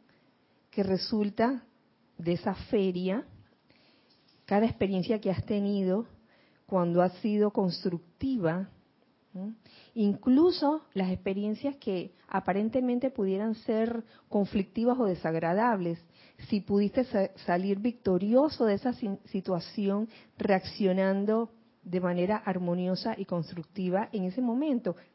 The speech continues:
has expandido tu conciencia. Y ese sentimiento de logro victorioso de que, "Ay, mira,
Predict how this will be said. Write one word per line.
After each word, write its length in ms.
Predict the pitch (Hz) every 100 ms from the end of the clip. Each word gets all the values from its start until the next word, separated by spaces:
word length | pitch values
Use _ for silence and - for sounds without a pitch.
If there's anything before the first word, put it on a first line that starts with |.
| _ -
has 240 | 185 -
expandido 520 | 202 - 175 190 196
tu 120 | 196
conciencia. 760 | - 165 160 190 160 151 165 - - - - - 202
Y 120 | 196
ese 120 | 247
sentimiento 760 | 247 202 190 190 196 196 233 220
de 100 | 190
logro 300 | 190 220 226
victorioso 600 | 202 180 175 180 180 226
de 120 | 214
que, 160 | 208 208
"Ay, 400 | 262 294 285 247
mira, 580 | 247 294 285 226 202